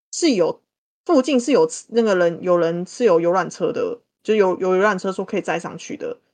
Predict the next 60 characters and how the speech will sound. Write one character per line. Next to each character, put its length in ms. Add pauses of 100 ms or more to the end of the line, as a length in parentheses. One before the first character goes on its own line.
但 140
就 120
是， 480
呃， 280
我 140
没 120
有 80
伙 220
伴， 260
然 100
后 100
我 120
也 260 (880)
不 100
知 100
道 240 (400)
自 140
己 40
有 100
没 100
有 60
必 100
要 160
这 100
样 180
做。 380 (100)
可 120
是 120
其 120
实 60
内 160
心 160
是 140
觉 180
得 80
说， 180
天 160
哪， 120
我 120
好 60
像 140
应 80
该 280 (680)
更 180
关 220
心 200
政 220
治。 300 (880)
对， 200 (360)
所 160
以 60
也 80
算 220
是 140
一 60
个 100
启 220
蒙， 200
没 140
错。 360